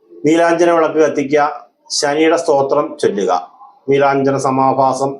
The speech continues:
രവിപുത്രം യമാഗ്രജം ഛായാമാർത്താണ്ഡ സംഭൂതം തൊന്നമാമി സുരേശ്വരൻ എന്ന് പറഞ്ഞിട്ടുള്ള ആ സ്തോത്രം ചൊല്ലുക.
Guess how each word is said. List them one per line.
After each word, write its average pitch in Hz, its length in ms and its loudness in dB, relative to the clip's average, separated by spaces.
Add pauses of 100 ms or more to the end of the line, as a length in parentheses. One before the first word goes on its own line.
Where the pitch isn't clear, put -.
(200)
രവിപുത്രം 139 540 0
യമാഗ്രജം 131 680 0
ഛായാമാർത്താണ്ഡ 131 840 -2
സംഭൂതം 120 540 -2
തൊന്നമാമി 127 520 -2
സുരേശ്വരൻ 113 460 -4
എന്ന് 113 120 -4
പറഞ്ഞിട്ടുള്ള 101 340 -12
ആ 107 240 -4
സ്തോത്രം 110 460 -6
ചൊല്ലുക. 101 440 -2